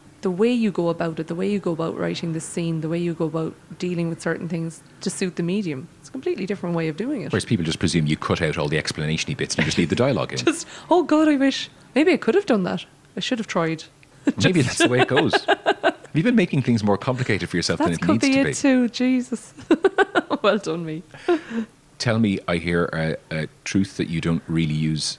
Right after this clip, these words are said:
Speaker 2: uh, phones very often, and you're very, you, you really hate talking to people, and you don't remember the last time you left a voicemail.
Speaker 1: No, I, I'm terrified of phones. I, like, my phone rings.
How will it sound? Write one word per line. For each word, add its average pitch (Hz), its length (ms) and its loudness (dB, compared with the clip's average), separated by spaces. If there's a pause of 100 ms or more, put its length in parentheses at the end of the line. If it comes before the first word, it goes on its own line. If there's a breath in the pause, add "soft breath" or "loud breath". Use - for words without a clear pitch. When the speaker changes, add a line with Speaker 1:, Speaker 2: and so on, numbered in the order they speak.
Speaker 2:
uh, 73 140 -4
phones 76 320 -4
very 69 140 -4
often, 69 200 -8
and 71 80 -4
you're 69 60 -6
very, 69 400 -6
you, 73 180 -6
you 73 140 -8
really 71 200 -6
hate 73 220 -10
talking 73 300 -8
to - 60 -12
people, 71 420 -8
and 135 180 -8
you 143 80 -8
don't - 80 -6
remember 95 220 -6
the 139 60 -10
last 135 220 -8
time - 140 -8
you 65 60 -8
left 64 180 -12
a - 20 -16
voicemail. 69 420 -10 (380)
Speaker 1:
No, 208 380 -2 (460)
I, 202 260 -2
I'm 208 220 -4 (160)
terrified 196 560 2
of 202 80 -8
phones. 185 400 -2 (180 loud breath)
I, 220 100 6
like, 220 200 2
my 220 380 2
phone 214 380 2
rings. 170 560 0